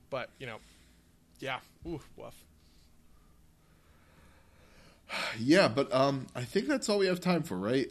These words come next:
Speaker 2: Like,
Speaker 1: Yes.
Speaker 2: uh, all right, well, in that case, if you'd like to email us about what you thought of The Watchmen or The Irishman or, uh, z-,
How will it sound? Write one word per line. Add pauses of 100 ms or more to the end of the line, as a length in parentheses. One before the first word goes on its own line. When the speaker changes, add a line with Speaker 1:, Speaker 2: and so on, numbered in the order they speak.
Speaker 2:
Like,
Speaker 1:
Yes.
Speaker 2:
uh, (460)
all
right,
well, (680)
in
that
case,
if
you'd
like
to
email
us
about
what
you
thought
of
The
Watchmen
or
The
Irishman (400)
or, (260)
uh, (460)
z-,